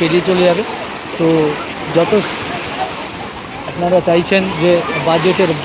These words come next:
ভেতরে থাকতে, তাহলে অবশ্যই অফ সিজন দেখে আসবেন।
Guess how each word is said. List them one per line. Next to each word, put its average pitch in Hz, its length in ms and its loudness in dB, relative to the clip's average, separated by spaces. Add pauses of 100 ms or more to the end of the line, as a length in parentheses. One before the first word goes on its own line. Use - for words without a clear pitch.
(760)
ভেতরে 196 360 4
থাকতে, 185 340 0 (480)
তাহলে 151 260 2
অবশ্যই 170 460 2 (240)
অফ 147 180 -4
সিজন 165 260 0
দেখে 170 280 2 (480)
আসবেন। 147 340 0